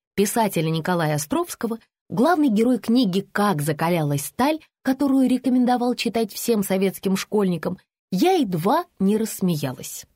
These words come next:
Но посмотрела на буйную химию, которая стояла дыбом на голове сопровождающей, на чёрные ниточки её бровей, и поверила горничной.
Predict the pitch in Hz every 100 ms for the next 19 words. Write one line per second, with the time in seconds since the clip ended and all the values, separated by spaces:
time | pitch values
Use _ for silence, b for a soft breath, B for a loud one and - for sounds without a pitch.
0 | _ - 208 381 403 392 320 302 233 294
1 | 302 269 196 170 214 175 151 147 - 156
2 | 156 175 220 262 285 269 262 - 262 247
3 | 247 190 247 226 226 226 208 233 226 226
4 | 214 208 208 208 190 202 190 - - _
5 | _ - 170 208 262 247 196 196 208 247
6 | 196 156 - 165 170 170 151 147 143 262
7 | 311 _ _ _ _ - 240 220 202 175
8 | 165 143 139 160 147 143 147 - - -